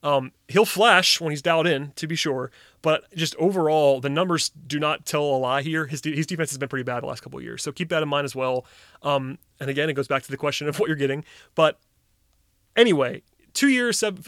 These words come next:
fifteen million is more than I thought he would get. It's more than I would have paid him. Um,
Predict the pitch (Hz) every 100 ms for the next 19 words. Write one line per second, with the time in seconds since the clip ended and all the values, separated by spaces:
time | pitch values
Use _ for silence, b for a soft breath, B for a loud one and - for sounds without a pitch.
0 | 175 - 208 190 180 180 170 151 170 175
1 | 160 151 151 131 131 - b b - 156
2 | 175 190 170 156 151 - 131 127 127 -
3 | b b 143 139